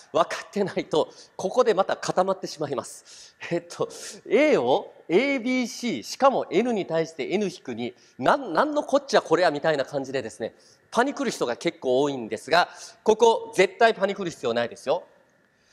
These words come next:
えーっと、問題の前半、今日の丸一、丸二のあたりでも言いました。コツを言いましたよね。全化式を解く。複雑な連立全化式を解くコツ。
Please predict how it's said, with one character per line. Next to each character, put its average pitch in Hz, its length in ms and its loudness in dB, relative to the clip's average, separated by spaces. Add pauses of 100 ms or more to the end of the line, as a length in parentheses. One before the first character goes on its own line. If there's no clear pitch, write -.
(100)
え 214 200 8
ー 214 100 2
っ 214 40 -20
と、 208 140 4
問 220 220 4
題 277 160 8
の 262 160 4
前 240 200 6
半、 208 260 4
今 226 140 6
日 208 40 6
の 156 100 4
丸 170 260 2
一、 226 200 -6
丸 175 240 2
二 220 100 -2
の 214 120 4
あ 208 60 2
た 175 120 0
り 139 80 -12
で 117 100 -4
も 113 60 -2
言 120 120 -4
い 123 40 -6
ま 120 100 -4
し - 60 -16
た。 - 240 -4 (180)
コ 330 160 4
ツ 269 140 -2
を 190 80 4
言 147 100 2
い 135 40 -2
ま 135 80 0
し - 80 -8
た - 80 -2
よ 101 80 -2
ね。 110 280 2
全 175 200 4
化 185 100 0
式 139 220 -6
を 107 80 -2
解 127 100 -8
く。 - 220 -14 (420)
複 - 240 -2
雑 220 280 -2
な 220 260 2
連 214 200 2
立 226 200 -8
全 214 200 2
化 214 140 4
式 175 220 -2
を 120 80 4
解 - 160 -4
く - 100 -18
コ 143 140 0
ツ。 - 160 -10